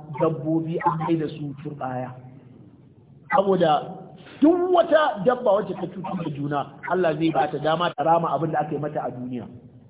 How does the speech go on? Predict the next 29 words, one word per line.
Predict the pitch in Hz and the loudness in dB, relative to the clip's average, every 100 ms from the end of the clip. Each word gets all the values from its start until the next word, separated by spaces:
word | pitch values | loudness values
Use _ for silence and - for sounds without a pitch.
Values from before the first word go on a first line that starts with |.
| _ _ _ - | _ _ _ -2
Ana | 214 190 | 0 2
gamawa | 175 247 226 190 190 | 4 4 4 2 2
sai | |
Allah | 196 185 165 | 0 0 0
ce, | 165 | -2
"Kunu | - 196 196 185 | -2 -2 0 0
turaba." | 156 147 143 127 - - - | 2 2 2 0 -2 -6 -2
Allah | - 165 | 0 0
ce, | - | 0
"Duk | 156 359 | -2 0
su | 302 214 | 0 2
zama | 196 190 | 4 2
turbaya." | - 160 151 151 131 - - - | 0 -4 -2 -4 -4 -8 -14 -8
Duk | 302 320 | -6 0
sai | 339 240 | 0 0
su | 226 190 | -2 -2
zama | 208 208 | -2 -2
turbaya. | 180 151 147 143 131 - - 196 - | -2 0 2 2 0 -10 -10 -6 2
Kafiri | - 330 285 262 294 | 4 4 4 -2 0
idan | 220 220 | 2 4
ya | 240 | 6
ga | 233 | 4
dabbobi | 240 254 254 247 254 | 4 4 4 4 2
sun | 247 254 | 0 0
zama | 254 254 | 2 2
turbaya, | 214 220 226 220 | 2 4 4 4
shine | 233 233 | 0 0
yau | 233 | 0
mai | 226 | 0